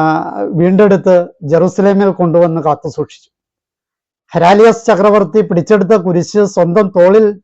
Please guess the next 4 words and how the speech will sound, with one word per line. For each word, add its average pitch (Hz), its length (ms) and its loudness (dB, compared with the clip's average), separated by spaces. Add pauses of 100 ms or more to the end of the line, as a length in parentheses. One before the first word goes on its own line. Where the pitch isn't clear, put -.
(140)
ചുമന്നുകൊണ്ടാണ്, 180 800 0 (600)
ആ, 156 400 0 (140)
കാൽവരിയിലേക്ക് 180 880 0
നടന്നത്. 131 400 -6